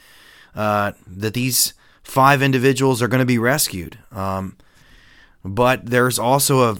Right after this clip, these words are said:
a very large likelihood that they're just not gonna be able to find them because of how vast the search area is, and particularly with where it may be. If it's on the bottom of the ocean floor, then it will definitely take,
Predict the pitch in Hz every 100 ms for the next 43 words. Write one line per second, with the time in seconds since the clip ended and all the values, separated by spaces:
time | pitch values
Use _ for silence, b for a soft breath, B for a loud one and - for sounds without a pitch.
0 | - 110 95 127 151 127 117 156 156 117
1 | 104 107 107 113 110 101 107 110 104 113
2 | 123 107 98 101 101 - 123 143 95 92
3 | 101 - 110 110 107 101 107 107 92 90
4 | 110 120 - 113 - 117 113 104 107 104
5 | 101 - 101 147 208 - b b b b
6 | b b b b b b b - 120 117
7 | 113 113 113 - - 123 135 127 127 120
8 | 117 101 104 117 117 120 113 101 117 113
9 | 143 117 104 107 113 107 104 104 101 101
10 | 101 98 - 98 - 113 113 92 - 101
11 | 98 101 104 98 92 113 117 113 113 107
12 | 110 104 95 -